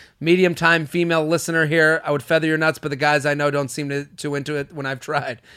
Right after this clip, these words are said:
Kidding aside, I'm a recent post-grad working in New York City. I have a problem. I don't seem to have any issue meeting guys in the city, but I'm having a hard time holding on to them. I know exactly where to, where everything goes, uh, to shit. Scenario, I meet a guy at a bar, party, kickback."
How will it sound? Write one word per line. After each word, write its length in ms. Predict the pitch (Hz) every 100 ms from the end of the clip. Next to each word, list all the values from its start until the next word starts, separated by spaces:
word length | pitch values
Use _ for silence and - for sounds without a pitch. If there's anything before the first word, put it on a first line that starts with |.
| -
Kidding 220 | - 190 185
aside, 300 | - 180 175
I'm 80 |
a 120 | 156 147
recent 360 | 165 175 165
post-grad 480 | 156 170 - 170 160
working 220 | 165 143
in 100 | 147
New 40 | 156
York 200 | 151 -
City. 340 | 175 180 180 - - -
I 40 |
have 100 | 165
a 60 | 165
problem. 340 | 185 190 165
I 60 | 139
don't 160 | 165
seem 160 | - 175
to 80 | 165
have 120 | 160
any 180 | 165 165
issue 200 | 156 160
meeting 240 | 156 151
guys 220 | 151 151
in 60 | 139
the 60 |
city, 360 | 131 175 175 165 - -
but 80 | 151
I'm 80 | 156
having 200 | 175 175
a 60 |
hard 180 | 151 175
time 200 | 170 165
holding 280 | 147 165 147
on 280 | 131 147 180
to 80 | 160
them. 180 | 113 87 _ - - -
I 100 | 135
know 120 | 170
exactly 420 | 156 147 180 180
where 140 | 180 175
to, 260 | 170 -
where 200 | 180 170
everything 340 | 170 165 160 151
goes, 340 | 165 170 -
uh, 360 | 151 147 143 143 123
to 100 | 135
shit. 360 | - 185 135
Scenario, 440 | - 160 170 151 127
I 40 |
meet 160 | 139 151
a 40 |
guy 200 | 147 151
at 60 | 143
a 40 |
bar, 380 | 151 170 170 - - -
party, 300 | 156 151 139
kickback." 600 | - 190 - 175 175